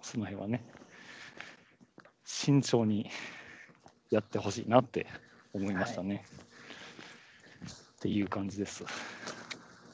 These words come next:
Speaker 2: でもまあ、
Speaker 1: ということで。
Speaker 2: 今後そういう反復的な事務処理なんかは、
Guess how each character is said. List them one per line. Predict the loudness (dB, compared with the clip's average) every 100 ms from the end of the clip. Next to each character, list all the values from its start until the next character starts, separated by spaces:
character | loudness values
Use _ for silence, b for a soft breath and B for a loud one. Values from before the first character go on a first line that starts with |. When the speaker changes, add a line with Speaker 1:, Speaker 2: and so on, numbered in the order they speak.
| -20 B B B B B B B B -18 -20 -20 -20 -16 -16 -16 -20 -20 -20 -20 -20 -20 -20 -20 -20 -16 2
Speaker 2:
で | 6
も | 8
ま |
あ、 | 10
Speaker 1:
と |
い | 10
う |
こ | 10
と | 10
で。 |
Speaker 2:
今 | 10
後 | 6
そ | 6 8
う |
い | 10
う | 10 8
反 | 10 8 8
復 | 4 2
的 | 4 8
な | 8
事 | 8
務 | 6 6
処 |
理 | 8
な | 8
ん | 8
か | 2
は、 | 0 -2